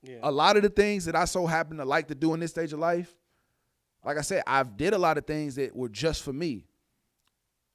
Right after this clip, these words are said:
Speaker 2: And trying to find myself or even hurt from my dad passing or even, uh, messing up relationships or different things like that. I was going through everything just trying to figure out who I was.
Speaker 1: Are, I feel like I'm,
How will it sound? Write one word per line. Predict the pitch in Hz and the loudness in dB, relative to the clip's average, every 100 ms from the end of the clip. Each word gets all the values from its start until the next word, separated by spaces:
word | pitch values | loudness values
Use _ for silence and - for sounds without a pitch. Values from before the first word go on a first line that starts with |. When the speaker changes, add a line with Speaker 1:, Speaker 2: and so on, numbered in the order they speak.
| _ _ _ _ | _ _ _ _
Speaker 2:
And | 135 135 135 127 120 113 - _ | -8 -6 -4 -6 -8 -12 -16 _
trying | - 165 | -2 0
to | 156 | -2
find | - 156 160 160 | -2 0 2 2
myself | 151 - 160 147 | 0 0 0 0
or | 131 | 0
even | 190 185 | -2 -2
hurt | 147 143 196 185 | -2 2 2 2
from | 180 170 | -2 0
my | 151 | -2
dad | 117 156 165 156 | 0 2 2 0
passing | 147 156 160 139 143 | -2 0 0 -2 -4
or | 139 | -4
even, | 160 160 156 139 - _ _ _ _ _ | -4 -4 -6 -8 -14 _ _ _ _ _
uh, | 135 131 120 113 98 _ _ _ _ | -4 0 0 -2 -8 _ _ _ _
messing | 139 151 156 | -2 -2 -2
up | 160 151 | -4 -2
relationships | 143 156 151 151 170 165 | -2 -2 -2 -4 -4 -4
or | 143 | -2
different | 165 180 160 | -2 -2 -4
things | 175 165 | -4 -2
like | 165 165 | -2 0
that. | 170 - _ _ _ _ _ _ _ _ _ | -4 -4 _ _ _ _ _ _ _ _ _
I | 139 190 | 2 4
was | 190 143 | 4 2
going | 151 180 180 | 2 4 2
through | 185 175 | 2 4
everything | 196 196 185 160 151 147 | 4 2 -4 -4 -4 -6
just | 143 156 | -8 -8
trying | 185 165 | -6 -6
to | |
figure | 127 175 165 | -4 -4 0
out | 156 | 0
who | 156 156 | 2 2
I | 156 | 2
was. | 147 190 175 123 104 - | 2 2 2 0 -6 -16
Speaker 1:
Are, | 143 - _ _ _ _ _ _ | -18 -20 _ _ _ _ _ _
I | 156 | -14
feel | 180 | -8
like | 208 156 | -8 -8
I'm, | 147 | -12